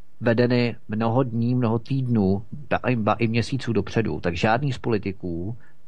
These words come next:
o tom neinformoval předem. Byť politici jsou ti, kteří k tomu mají nejvíce přístup, nejblíže. A přesto o tom ani jedna strana, ani nikdo neinformoval. A teď politický marketing, všichni si naženou body,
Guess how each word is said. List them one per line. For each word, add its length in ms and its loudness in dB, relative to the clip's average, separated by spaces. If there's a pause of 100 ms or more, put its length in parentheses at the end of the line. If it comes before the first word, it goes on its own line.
(260)
o 100 2
tom 160 4
neinformoval 640 2
předem. 420 0 (320)
Byť 360 0
politici 760 2
jsou 260 -2 (160)
ti, 260 6 (200)
kteří 220 0
k 80 -6
tomu 160 2
mají 260 2
nejvíce 460 2
přístup, 500 -8 (220)
nejblíže. 580 4 (340)
A 80 -4
přesto 360 2
o 40 4
tom 220 2
ani 220 2
jedna 280 4
strana, 560 -2 (180)
ani 220 0
nikdo 280 4
neinformoval. 720 0
A 80 0
teď 300 2
politický 500 0
marketing, 580 0
všichni 320 -2
si 120 -2
naženou 380 2
body, 420 4